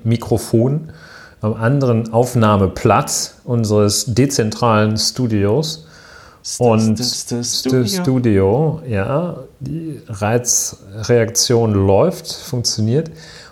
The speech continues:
Speaker 1: Und das, äh, machen wir in der Tat schon seit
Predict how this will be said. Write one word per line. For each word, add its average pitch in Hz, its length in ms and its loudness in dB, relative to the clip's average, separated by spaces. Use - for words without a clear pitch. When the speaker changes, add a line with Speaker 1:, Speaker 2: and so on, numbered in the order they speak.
Speaker 1:
Und 120 560 2
das, - 540 -2
äh, 165 200 2
machen 156 220 2
wir 147 140 4
in 139 60 0
der 139 120 4
Tat 156 240 -4
schon 143 220 -2
seit 127 640 -2